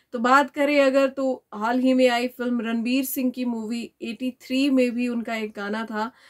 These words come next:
अ, ये हौसले गाने का नाम था दोस्तों। उसके बाद बात करें तो इसी साल उनकी दो फिल्में, अ, जो है और आने वाली हैं, जिसके, अ, जिस, जिन फिल्मों में उनके गाने रहने वाले हैं, एक का नाम है लॉस्ट and शेर दिल।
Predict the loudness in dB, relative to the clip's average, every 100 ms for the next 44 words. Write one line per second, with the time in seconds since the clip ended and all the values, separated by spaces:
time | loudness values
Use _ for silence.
0 | _ _ -6 -4 -4 -4 0 0 2 0
1 | 0 0 -2 -2 _ -10 -6 -6 -6 -4
2 | -4 -2 -2 -2 -4 -12 _ _ -20 _
3 | -2 -2 2 6 6 4 0 2 -2 0
4 | -2 0 -4 -4 -4 -2 -4 0 2 4
5 | 4 0 -4 -2 -4 -4 -6 -6 -6 -8
6 | -4 0 4 2 0 -6 -8 -6 -6 -4
7 | -2 -2 -2 -2 -4 -2 0 0 -2 -8
8 | -2 -2 -2 -4 -4 -6 -8 -6 -4 -4
9 | -4 2 2 2 -2 -8 -6 -4 -4 -4
10 | -4 -4 -4 -4 -6 -6 -6 -4 -4 -4
11 | -4 -4 -8 -12 -16 _ _ -8 -8 -4
12 | -2 0 0 -2